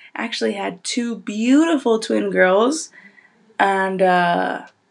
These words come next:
I mean, wow, right? Like, how cool to just, like, have twins off the bat, man. Low-key, I'd kinda wanna have twins off the bat if I ever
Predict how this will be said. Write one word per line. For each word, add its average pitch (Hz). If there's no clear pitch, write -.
I -
mean, 208
wow, 180
right? 185
Like, 190
how 208
cool 220
to 208
just, 196
like, 185
have 190
twins 220
off 185
the 151
bat, 160
man. 151
Low-key, 202
I'd 180
kinda 180
wanna 160
have 156
twins 170
off 160
the 170
bat 151
if 160
I 147
ever 151